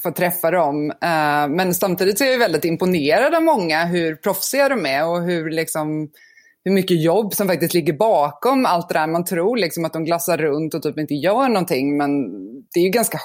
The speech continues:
hårt jobbande, väldigt ambitiösa människor det handlar om, liksom, oftast. Ehm, det är klart det inte gäller alla, men det krävs ju en del för att, i alla fall för att vara på den där Hollywood-toppen i U S A, så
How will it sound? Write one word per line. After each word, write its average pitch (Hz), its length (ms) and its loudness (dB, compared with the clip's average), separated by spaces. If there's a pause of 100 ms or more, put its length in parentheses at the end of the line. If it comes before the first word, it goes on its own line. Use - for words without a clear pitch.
hårt 185 400 -2
jobbande, 151 840 2
väldigt 143 360 0
ambitiösa 143 760 0
människor 156 420 -2
det 190 60 2
handlar 165 340 2
om, 139 220 0
liksom, 143 540 -4
oftast. - 1200 -2 (840)
Ehm, 147 880 2 (140)
det 170 60 -2
är 156 40 -4
klart 151 200 -2
det 156 60 -4
inte 151 140 -4
gäller 147 220 2
alla, 160 440 0
men 151 320 0 (840)
det 190 60 0
krävs 151 440 0
ju 226 60 2
en 233 100 2
del 156 220 0
för 170 180 -2
att, 151 300 -2 (140)
i 185 120 0
alla 170 140 2
fall 170 280 0
för 220 140 2
att 214 60 0
vara 185 120 2
på 180 120 -2
den 160 120 0
där 139 440 0 (440)
Hollywood-toppen 151 1120 -2
i 151 100 0
U 131 140 -2
S 147 180 -2
A, 185 380 0
så 190 160 -8